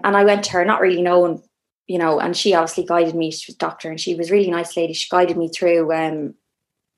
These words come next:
bits and pieces, asked me a lot about my health, um, and then kind of did the usual tests. So she did my, a full kind of blood workup, um, and I went through her a couple of times for scans, um,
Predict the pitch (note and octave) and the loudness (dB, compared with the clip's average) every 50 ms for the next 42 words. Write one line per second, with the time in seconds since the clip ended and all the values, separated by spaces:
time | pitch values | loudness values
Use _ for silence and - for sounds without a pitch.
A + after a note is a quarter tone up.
0 | _ _ _ _ _ _ _ _ _ - - - - - G#3 F#3+ G3 - F#3 F3+ | _ _ _ _ _ _ _ _ _ -20 -20 -18 -6 -4 -2 -2 -2 -2 -4 -2
1 | F#3+ F#3+ F#3 F3+ - F3+ F3 - - - F3 F3 F3 - - F#3 F3 E3+ E3+ E3+ | -2 -2 0 0 0 0 0 0 0 0 0 0 -2 -4 -4 -4 -2 0 0 0
2 | E3 E3 - E3 D#3+ D#3+ - D#3+ D#3+ E3 F#3 F3+ F3 E3+ E3+ E3+ - - - - | 0 0 -2 -4 -6 -6 -8 -10 -10 -6 -2 0 0 2 0 0 -4 -8 -16 -12
3 | - - F3 F3 F3 E3+ E3 E3 E3 E3 E3 - _ _ _ _ _ _ _ _ | -8 -4 -2 0 0 2 2 0 0 -2 -6 -10 _ _ _ _ _ _ _ _
4 | _ _ _ _ F#3+ G3 G3 F#3+ F#3+ F#3 F#3 F3+ - - - - - G3 F3 E3+ | _ _ _ _ -2 0 2 2 4 2 2 0 0 -2 -6 -6 -4 -2 -2 -2
5 | D#3+ D#3+ - - _ _ _ _ _ _ - G#3 G3+ F3+ - - - _ - F#3 | -4 -6 -10 -16 _ _ _ _ _ _ 2 2 2 2 0 -4 -10 _ -6 -4
6 | F#3 F#3+ F#3+ F#3 F3 F3+ F3 E3+ E3+ - F3+ D#3+ D#3+ - - - F3+ E3+ E3 D#3+ | 0 0 0 0 0 0 -2 -4 -4 -4 -4 -6 -6 -6 -8 -6 -4 -2 -2 -2
7 | D3+ - - _ _ _ _ _ _ _ - - - G3+ F#3 F3 F3 - F3+ F3 | -4 -6 -8 _ _ _ _ _ _ _ -14 -8 -6 -4 -4 -2 0 0 0 0
8 | F3 - F3+ F3 E3+ E3+ E3 - F#3 F3 - - F#3 F3 E3 E3+ F3+ E3 D#3+ D3+ | -2 -2 -2 0 0 0 -2 -4 -8 -8 -2 2 2 2 2 2 0 -4 -4 -2
9 | - F3 E3+ E3+ E3 - E3 D#3 D#3 - - - - - - - - - - _ | 0 2 2 2 2 2 0 -2 -2 -2 -6 -8 -8 -8 -12 -20 -20 -20 -20 _
10 | _ - - - - - - - _ - F3 F3 E3+ E3+ E3 E3 E3 E3 D#3+ D#3+ | _ -20 -20 -20 -20 -20 -20 -20 _ -4 -2 0 2 2 2 2 2 0 -2 -4
11 | - - - F3 F3 E3+ E3 F3 F3 E3+ E3+ - - - F3+ E3 E3 D#3+ - - | -6 -6 -4 -2 0 0 2 2 2 0 0 -4 -4 -2 0 2 2 2 2 0
12 | F3 F3 - F#3 F3 - F3 E3 - - E3+ E3 E3 D#3+ - - F3+ E3 - - | -2 -4 -4 -6 -6 -4 -4 -4 -4 -4 -4 -4 -6 -6 -8 -8 -8 -8 -6 -4
13 | - F3 E3 E3+ E3+ E3 D#3+ D#3+ - - - - - F3 E3+ E3 E3 E3 E3 E3 | -2 0 2 2 2 0 -2 -4 -6 -12 -14 -10 -6 -4 -4 -2 -2 -2 -4 -4
14 | E3 E3+ - | -4 -6 -8